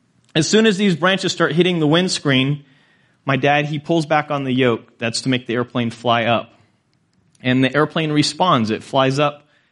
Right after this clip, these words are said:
out of the branches a little bit. And my dad has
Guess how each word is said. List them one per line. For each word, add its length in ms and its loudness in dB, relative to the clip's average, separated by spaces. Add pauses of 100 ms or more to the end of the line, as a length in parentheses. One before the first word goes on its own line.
out 120 -4
of 60 -2
the 60 -2
branches 400 -2
a 60 0
little 260 2
bit. 280 0 (960)
And 340 0
my 140 -2
dad 480 -2
has 320 -6